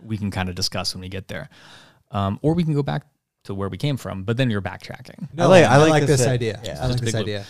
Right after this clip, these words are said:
Speaker 1: But that, that also means that's gonna influence how we pack, because we're gonna wanna be light
Speaker 2: Correct. I'm
Speaker 1: as
Speaker 2: planning, and we have not
Speaker 1: Yeah.
Speaker 2: gotten to the packing
Speaker 1: Yeah.
Speaker 2: part of this.
Speaker 1: And I firmly believe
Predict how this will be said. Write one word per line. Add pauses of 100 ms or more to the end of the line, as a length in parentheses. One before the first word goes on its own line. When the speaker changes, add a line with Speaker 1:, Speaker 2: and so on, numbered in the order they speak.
(160)
Speaker 1:
But
that,
that
also
means
that's
gonna
influence
how
we
pack, (100)
because (380)
we're
gonna
wanna
be
light
Speaker 2:
Correct.
I'm
Speaker 1:
as
Speaker 2:
planning,
and
we
have
not
Speaker 1:
Yeah.
Speaker 2:
gotten
to
the
packing (220)
Speaker 1:
Yeah.
Speaker 2:
part
of
this. (480)
Speaker 1:
And
I
firmly
believe